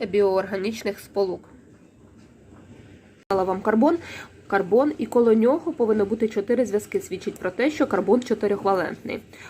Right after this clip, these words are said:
От, коло цих зв'язків можна поставити будь-які атоми. Ну, ми поставимо атоми гідрогену. Атоми гідрогену. І це в нас буде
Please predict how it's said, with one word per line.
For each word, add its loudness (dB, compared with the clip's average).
От, -2
коло 4
цих 2
зв'язків 0
можна 2
поставити -2
будь-які 2
атоми. -2
Ну, -4
ми 2
поставимо 0
атоми -4
гідрогену. -6
Атоми -6
гідрогену. -2
І -6
це -2
в 4
нас 2
буде 2